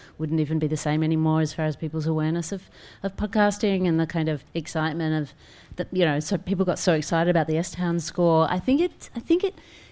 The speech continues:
you know, hang in there, 'cause I think it's just really clicking over very fast.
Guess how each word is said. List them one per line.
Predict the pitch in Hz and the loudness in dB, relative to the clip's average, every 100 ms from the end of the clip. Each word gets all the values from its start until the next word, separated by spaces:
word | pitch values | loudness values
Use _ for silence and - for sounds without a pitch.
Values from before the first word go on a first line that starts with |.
| - | -4
you | 226 | 0
know, | 220 202 | 2 0
hang | 160 220 254 | -4 0 4
in | 247 | 6
there, | 247 220 | 6 6
'cause | 196 202 | 4 2
I | |
think | 202 220 | 2 2
it's | 247 220 - - | 0 -2 -10 -10
just | 214 190 - - _ _ - | -8 -8 -10 -18 _ _ -16
really | 185 185 175 170 165 160 - _ _ - _ - | -6 -2 0 2 0 -2 -8 _ _ -20 _ -10
clicking | 180 170 170 | -8 -4 -2
over | 151 147 | -2 -2
very | 156 151 147 | 0 0 -2
fast. | 143 139 139 143 - - - | -2 -4 -4 -4 -8 -12 -16